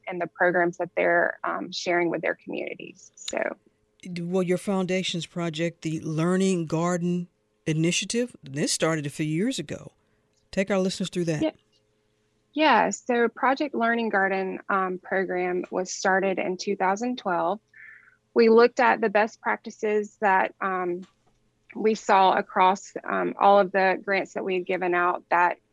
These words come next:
Speaker 1: really provide teachers with a turnkey approach to school gardens that can also use their, um,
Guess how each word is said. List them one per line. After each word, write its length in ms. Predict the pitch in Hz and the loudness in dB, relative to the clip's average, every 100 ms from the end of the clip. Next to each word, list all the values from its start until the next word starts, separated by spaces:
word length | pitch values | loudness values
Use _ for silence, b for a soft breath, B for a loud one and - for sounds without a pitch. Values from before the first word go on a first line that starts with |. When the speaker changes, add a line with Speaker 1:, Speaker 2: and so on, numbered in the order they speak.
| _ _ _ _ | _ _ _ _
Speaker 1:
really 380 | 233 269 285 277 | 0 0 0 -2
provide 560 | - 247 202 196 202 | -4 -4 -2 0 -2
teachers 460 | - 202 196 226 208 | -6 -14 -8 -6 -4
with 100 | 196 | -2
a 80 | 185 | -4
turnkey 680 | - 196 190 196 - 185 | 0 0 0 -2 -2 0
approach 560 | 185 - 185 175 - - | 0 -2 -2 -2 -2 -10
to 220 | - 202 | 0 0
school 280 | 196 - 175 | 0 -2 -2
gardens 460 | 165 165 165 170 - | 2 2 2 -2 0
that 200 | 175 - | -2 -2
can 340 | - 180 175 180 B B B B - - - - | -2 0 0 -2 B B B B -20 -20 -6 0
also 520 | 226 240 269 233 220 - | 0 0 0 2 0 -2
use 420 | 196 208 220 208 | -4 -2 -2 -4
their, 480 | 208 196 185 180 - _ _ | -4 -2 -2 -2 -6 _ _
um, 480 | - 180 175 - - | -6 -4 -6 -8 -12